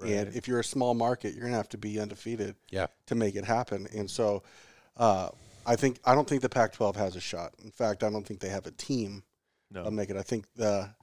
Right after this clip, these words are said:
Speaker 2: U S C is the only one because
Speaker 1: Yeah.
Speaker 2: of U S C bias.
Speaker 1: Yeah, and, uh, I think Ohio State's gonna be that fourth. You're gonna, you're gonna have the S E C.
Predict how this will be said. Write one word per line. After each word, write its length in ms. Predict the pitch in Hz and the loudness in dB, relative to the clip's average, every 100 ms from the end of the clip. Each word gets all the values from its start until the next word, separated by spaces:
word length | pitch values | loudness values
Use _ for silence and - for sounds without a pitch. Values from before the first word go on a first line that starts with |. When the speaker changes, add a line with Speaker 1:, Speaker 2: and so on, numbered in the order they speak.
| - | -12
Speaker 2:
U 120 | 101 | -10
S 100 | 90 | -8
C 280 | - 92 92 | -8 -8 -8
is 100 | 95 | -10
the 80 | 90 | -16
only 180 | 95 95 - | -18 -20 -16
one 180 | 98 98 | -10 -10
because 200 | - 135 | -4 2
Speaker 1:
Yeah. 120 | 135 | 4
Speaker 2:
of 60 | 107 | 4
U 100 | 104 | 0
S 100 | 95 | -4
C 120 | 101 | -6
bias. 420 | 95 101 104 - _ _ | -6 -6 -8 -14 _ _
Speaker 1:
Yeah, 240 | 120 120 98 - _ | 2 2 2 -6 _
and, 320 | 120 117 110 110 | -2 0 4 4
uh, 240 | 101 98 - | 4 0 -2
I 80 | 110 | -2
think 140 | 131 | 2
Ohio 320 | 117 123 117 | 2 4 4
State's 520 | 110 - 113 107 - - | 2 0 0 0 -6 -6
gonna 160 | 104 | -6
be 80 | 104 | -4
that 200 | 101 98 | -4 -4
fourth. 360 | - 104 101 - | -4 -4 -4 -6
You're 100 | 98 | -6
gonna, 240 | 104 101 | -4 -4
you're 180 | 95 104 | -6 -6
gonna 180 | 104 101 | -4 -2
have 440 | 107 104 101 - - | -2 -2 -4 -8 -6
the 180 | 110 104 | -4 -2
S 200 | 101 - | -4 -4
E 80 | 98 | -8
C. 480 | - 110 104 101 | -6 -4 -4 -6